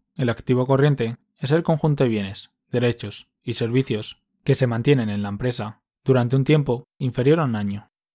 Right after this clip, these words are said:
ya que se adquieren para consumirlos o venderlos. Su función principal es asegurar el ciclo de explotación de la empresa. Ejemplos de activos corrientes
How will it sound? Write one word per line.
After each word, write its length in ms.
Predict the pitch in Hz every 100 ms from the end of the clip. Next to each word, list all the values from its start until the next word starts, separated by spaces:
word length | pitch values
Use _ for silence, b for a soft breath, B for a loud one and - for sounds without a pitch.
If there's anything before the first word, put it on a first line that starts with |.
| _ _
ya 200 | - 135
que 80 | 135
se 80 | 147
adquieren 380 | 131 147 131 123
para 180 | 117
consumirlos 680 | 107 107 123 143 196 240 - -
o 120 | 131
venderlos. 640 | 110 104 - 98 - - _ _ _ _ _ _ _ _ _
Su 180 | - -
función 320 | 117 117 123
principal 580 | 123 127 123 135 123 123 _ _
es 180 | 143 175
asegurar 380 | 170 151 147
el 80 | 147
ciclo 240 | - 139 156
de 40 |
explotación 500 | 139 127 117 - 139
de 80 | 165
la 60 |
empresa. 500 | 127 101 101 - - _ _ _ _ _ _ _
Ejemplos 560 | 127 117 139 113 - -
de 80 | 113
activos 400 | - - 120 -
corrientes 580 | 139 135 135 110 -